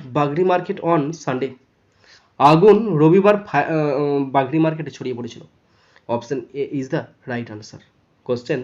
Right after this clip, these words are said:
four, the fire started, আগুন শুরু হয়েছিল at a street vendor stall, রাস্তার দোকানের একটি, আহ, বিক্রেতার দোকান থেকে। Option D is the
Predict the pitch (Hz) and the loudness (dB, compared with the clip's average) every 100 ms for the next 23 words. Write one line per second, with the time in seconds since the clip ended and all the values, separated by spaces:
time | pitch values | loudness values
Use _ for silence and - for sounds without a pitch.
0 | 127 147 - _ _ _ _ _ _ _ | -8 -10 -10 _ _ _ _ _ _ _
1 | _ _ - 135 165 - 170 202 220 - | _ _ -4 2 2 4 4 4 4 0
2 | 185 202 165 131 139 190 196 - 175 190 | 0 2 0 0 2 2 2 0 2 4
3 | 202 208 175 202 196 - _ _ 135 156 | 2 2 2 2 -4 -16 _ _ 0 2
4 | 165 196 196 - - 220 - 120 - 160 | 4 2 2 -8 -6 -6 -10 -8 2 2
5 | 175 175 - 143 117 - _ _ _ _ | 2 -2 -4 -6 -6 -14 _ _ _ _
6 | _ 139 147 156 190 170 147 156 175 175 | _ 2 2 2 2 0 0 0 0 0
7 | 175 170 135 - _ _ _ _ _ 127 | -2 -6 -6 -10 _ _ _ _ _ -2
8 | 135 135 135 135 131 131 156 156 143 151 | 0 2 0 0 -2 0 -2 0 0 0
9 | 135 117 151 156 160 - - 120 139 127 | -4 -4 -4 -4 -10 -14 -16 -12 -10 -10
10 | 131 131 147 151 | -10 -6 -6 -6